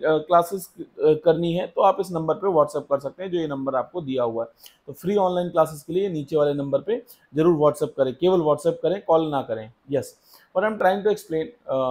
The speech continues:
हम लोग बात कर रहे हैं नंबर डेंसिटी, नंबर डेंसिटी होगा number of electrons per unit volume, number of electrons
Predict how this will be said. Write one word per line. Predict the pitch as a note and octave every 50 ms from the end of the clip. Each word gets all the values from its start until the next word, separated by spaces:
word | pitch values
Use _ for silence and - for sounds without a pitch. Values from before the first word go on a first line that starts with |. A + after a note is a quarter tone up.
| B2+ B2+ B2 B2 A#2+ _ _ _ _ _ - D3+
हम | E3+ F#3+
लोग | G#3 G3
बात | F3 F3+ F#3 F#3 F#3 -
कर | G3+ F3+
रहे | G3
हैं | G3+
नंबर | F#3 D#3+ D#3 D#3+ F3+ F3
डेंसिटी, | F#3+ F#3 E3+ D#3 - F#3+
नंबर | F3 D#3+ D#3 D#3+ E3+ E3+
डेंसिटी | E3+ E3 E3 - F3+
होगा | F3 E3+ E3 F3
number | D#3+ D3 C#3+ C#3+ D#3+
of | F3 F3
electrons | D#3 D#3 D3 - D#3+ E3 E3+ E3 - E3
per | D#3 D#3
unit | D#3+ D#3 C3+
volume, | C3+ C3 B2+ C3 C#3+ D#3+ F3 F#3 _ _ _ _ _ _ C#3+
number | C#3+ D#3+ E3+ F#3
of | F#3+ F3+
electrons | F3 E3+ - E3+ F3+ F#3